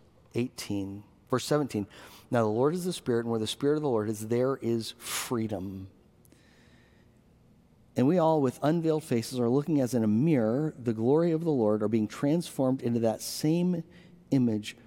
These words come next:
from glory to glory, just as from the Lord who is the Spirit. The more we reflect Jesus in our lives, the more freedom we will enjoy, and we'll become more free the older we are. The best is always yet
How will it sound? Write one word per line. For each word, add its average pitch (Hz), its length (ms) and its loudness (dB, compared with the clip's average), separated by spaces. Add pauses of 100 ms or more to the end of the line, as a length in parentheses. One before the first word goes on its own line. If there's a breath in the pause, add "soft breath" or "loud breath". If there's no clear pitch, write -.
(160 loud breath)
from 110 340 -2 (340 loud breath)
glory 123 280 2
to 147 60 -2
glory, 95 480 -4 (1000)
just - 220 -2
as 143 80 -6
from 147 160 0
the 139 60 2
Lord 107 260 2
who 104 160 -2
is 95 320 -2 (680 loud breath)
the 101 100 0
Spirit. 98 560 -6 (640)
The 117 80 -2
more 127 220 4
we 175 80 2
reflect 160 340 -2
Jesus 143 300 -2
in 143 100 2
our 139 80 2
lives, 113 300 0
the 117 60 -6
more 113 180 0
freedom 123 500 -2
we 113 140 0
will 110 240 0
enjoy, 104 960 -2 (1400 soft breath)
and 113 120 2
we'll 117 80 0
become 117 240 -2
more 113 180 0
free 151 300 -2
the 127 120 -2
older 127 220 0
we 143 120 0
are. 113 100 0
The 120 100 -2
best - 520 -2
is 117 120 -2
always 120 520 0
yet 104 340 -2